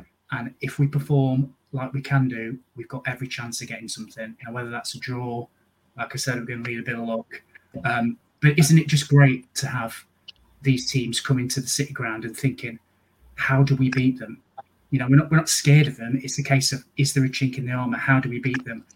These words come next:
What strikers do we choose? These are all great conversations. Um, and I'm really looking forward to it, Matt. Really am.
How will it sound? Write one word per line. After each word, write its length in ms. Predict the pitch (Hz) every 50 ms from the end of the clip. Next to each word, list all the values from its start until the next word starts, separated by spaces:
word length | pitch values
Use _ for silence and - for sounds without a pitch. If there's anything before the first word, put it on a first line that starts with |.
| _ _ -
What 180 | 147 143 135
strikers 560 | - - - - 143 135 139 139 139 - 135 -
do 120 | - 127
we 100 | 117 117
choose? 380 | - - 123 113 110 107 - -
These 160 | 131 127 120
are 100 | 120 131
all 100 | 131 127 127
great 240 | - 127 123 -
conversations. 880 | - - 117 113 - - - 123 123 123 - 113 104 107 113 - - - _ - _ _ _ _ _ _
Um, 320 | - 123 131 131 131 135 135 -
and 80 | 143 151
I'm 120 | 151 143
really 180 | 139 135 127 127
looking 220 | 131 131 - 139
forward 240 | - 143 139 135 139
to 100 | - -
it, 80 | - -
Matt. 180 | 120 120 120 - - - - -
Really 260 | 139 139 135 131 131 123
am. 160 | 117 120 -